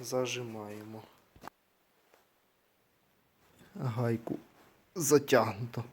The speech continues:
досить міцно. Пробуємо. Провертається досить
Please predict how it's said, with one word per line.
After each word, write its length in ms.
досить 600
міцно. 420
Пробуємо. 560
Провертається 840
досить 600